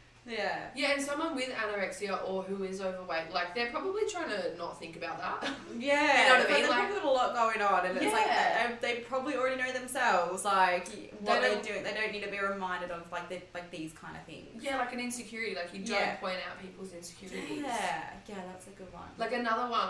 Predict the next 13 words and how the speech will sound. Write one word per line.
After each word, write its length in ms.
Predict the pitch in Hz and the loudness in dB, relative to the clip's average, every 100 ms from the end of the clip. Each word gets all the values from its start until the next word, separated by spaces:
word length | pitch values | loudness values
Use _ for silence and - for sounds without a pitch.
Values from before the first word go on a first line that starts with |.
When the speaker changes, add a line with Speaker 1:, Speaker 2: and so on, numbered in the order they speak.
| 190 | 0
Speaker 2:
I 60 | |
was 100 | 196 | -4
thinking 340 | 190 190 196 185 | -4 -8 -8 -8
of 160 | 175 | -8
today 520 | - 185 175 151 151 - - - - | -2 0 0 -2 -8 -12 -20 -20 -6
is, 160 | 202 | -4
like, 320 | 196 180 175 190 | 2 2 2 2
my 220 | 185 185 | 2 2
cheeks 400 | 185 185 175 - | -2 -6 -10 -12
can 180 | 202 196 | -8 -8
go 120 | 185 170 | -6 -6
really 220 | 170 165 | -6 -8
red. 420 | 160 156 - 240 | -8 -6 -6 -6